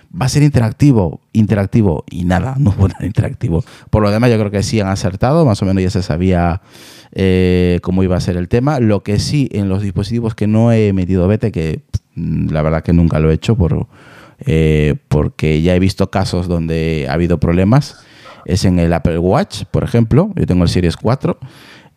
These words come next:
eh, y n-, ahí no instalo betas ni loco, porque si se te queda briqueado, te quedas allí, o sea, no hay marcha atrás. Y, y te quedas ahí, o sea, si quieres quitar la beta, no la puedes quitar, o sea, te quedas allí. Eh, y si te va mal el, el reloj,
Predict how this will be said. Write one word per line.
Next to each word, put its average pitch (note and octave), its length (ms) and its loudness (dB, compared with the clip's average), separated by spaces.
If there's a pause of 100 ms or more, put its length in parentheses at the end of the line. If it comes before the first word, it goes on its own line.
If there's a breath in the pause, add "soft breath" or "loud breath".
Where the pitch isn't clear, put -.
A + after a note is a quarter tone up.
eh, E2 480 2
y D#2+ 180 0
n-, D2+ 520 0
ahí D#2+ 180 0
no D#2+ 60 2
instalo D#2 320 0
betas E2+ 480 -2
ni E2+ 180 0
loco, G2+ 460 -2
porque D#2+ 300 -2
si F2 160 -4
se D2+ 140 -2
te D#2+ 120 -4
queda F2+ 180 0
briqueado, F2 600 0
te D2+ 100 -4
quedas E2+ 280 -2
allí, B2 360 -2
o - 40 -18
sea, D2+ 200 -2
no D#2+ 140 4
hay E2+ 100 2
marcha E2 340 0
atrás. C#3 380 -4 (140)
Y, A2 220 -2
y G#2 80 -4
te G2+ 120 -2
quedas B2+ 240 2
ahí, G#2+ 260 2
o F#2 80 -2
sea, F2 220 2
si F2+ 160 -6
quieres A#2+ 320 2 (460)
quitar A2 420 0
la G2 120 0
beta, A#2+ 260 2
no G#2 100 4
la F#2 120 0
puedes F2 220 0
quitar, - 380 -2 (320 loud breath)
o - 40 -16
sea, - 160 -2
te - 120 -4
quedas F#2+ 260 2
allí. G2 280 2 (600 loud breath)
Eh, F2 300 2
y - 60 -2
si G2 120 0
te F2 120 0
va F#2+ 160 0
mal A2+ 220 2
el, F2 200 -2
el F#2 140 0
reloj, G#2 360 0